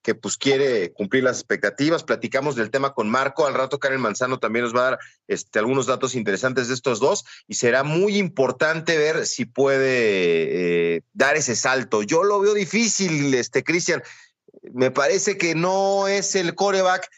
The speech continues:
que en un partido como, eh, el del Super Bowl pueda marcar diferencia, pero si el equipo lo sostiene,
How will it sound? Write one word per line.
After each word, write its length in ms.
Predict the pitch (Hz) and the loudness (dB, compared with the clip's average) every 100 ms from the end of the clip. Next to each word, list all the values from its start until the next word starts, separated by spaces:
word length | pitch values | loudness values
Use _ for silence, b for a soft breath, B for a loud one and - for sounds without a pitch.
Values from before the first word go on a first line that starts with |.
| _ | _
que 80 | 143 | -2
en 80 | 143 | 0
un 100 | 175 | 0
partido 420 | 175 160 175 175 | -2 0 0 0
como, 540 | 151 135 123 113 107 - | 0 0 2 2 -2 -6
eh, 440 | - 107 107 92 110 | 0 2 2 2 0
el 80 | 107 | 0
del 160 | 117 | -2
Super 320 | - 113 127 | 0 0 2
Bowl 360 | 127 160 175 185 B B _ _ _ _ _ | 4 4 2 -2 B B _ _ _ _ _
pueda 360 | - 151 165 156 | -2 0 2 0
marcar 320 | 139 131 143 | 0 0 -2
diferencia, 520 | 139 143 147 147 135 | 0 0 0 0 -4
pero 380 | - 165 160 165 | -2 0 0 0
si 120 | - | -2
el 80 | 135 | -2
equipo 280 | 113 151 175 | -2 -2 0
lo 100 | 151 | 0
sostiene, 580 | 113 104 139 151 208 | -2 -2 0 2 0